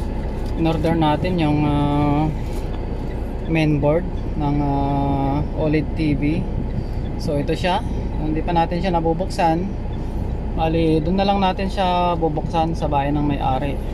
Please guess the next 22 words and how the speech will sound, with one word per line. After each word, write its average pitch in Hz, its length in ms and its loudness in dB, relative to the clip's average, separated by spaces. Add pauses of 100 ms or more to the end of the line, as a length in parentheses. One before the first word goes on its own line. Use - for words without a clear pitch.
(180)
Mga 139 120 0 (120)
fifteen 160 320 0
minutes, 156 400 0
uh, 147 640 2
ride 143 240 0
lang 139 240 0
naman. 135 320 0 (2250)
Okay, 180 240 -2 (400)
puntahan 147 320 0
na 151 80 2
natin. 151 400 0 (2000)
So, - 240 -14
ayan, 170 320 -8
dito 165 240 -6
na 156 160 -6
tayo 156 400 -4
sa 135 640 -6
bahay 135 480 -4
ng 151 80 -10
may-ari, 127 480 -6
mga 156 320 -10
bro. 165 240 -8